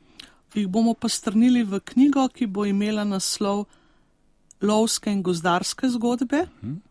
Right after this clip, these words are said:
Speaker 1: To je zdaj, sedaj, eh, delovni naslov.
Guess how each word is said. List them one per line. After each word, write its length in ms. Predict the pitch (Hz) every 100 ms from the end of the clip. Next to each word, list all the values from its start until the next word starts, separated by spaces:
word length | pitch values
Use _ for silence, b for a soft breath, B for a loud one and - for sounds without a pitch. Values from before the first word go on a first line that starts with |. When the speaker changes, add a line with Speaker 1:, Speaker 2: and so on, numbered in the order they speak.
| _ _ 285 285 -
Speaker 1:
To 120 | 208
je 60 |
zdaj, 180 | 185 196 -
sedaj, 460 | - 190 180 175
eh, 320 | 170 180 170 -
delovni 520 | 165 185 208 277 320
naslov. 540 | 294 240 - 254 262